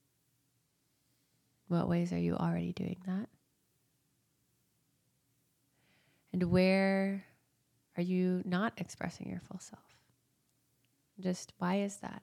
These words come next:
Again, with no, no story, just awareness. Breathing that awareness up into the space between your third eye, or <laughs> in the space between your eyebrows,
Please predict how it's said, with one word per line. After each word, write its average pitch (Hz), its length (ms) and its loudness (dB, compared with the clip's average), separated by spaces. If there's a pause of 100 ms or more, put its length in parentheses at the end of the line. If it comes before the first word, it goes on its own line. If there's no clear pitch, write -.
(120)
Again, 175 380 -8
with 185 180 -10
no, 180 280 0 (1160)
no 220 100 2
story, 170 520 0
just 175 280 -6
awareness. - 800 -8 (1500)
Breathing 175 1120 4 (140)
that 165 400 2
awareness 170 520 -2
up 208 240 2
into 180 260 -6
the 175 160 -4
space 180 380 -2
between - 380 -6
your 170 200 -2
third 175 440 -4
eye, 175 460 -4
or 170 120 2
<laughs> 160 100 4
in 180 160 2
the 175 60 0
space 202 300 -6
between 185 340 -8
your 180 160 -4
eyebrows, 170 560 -4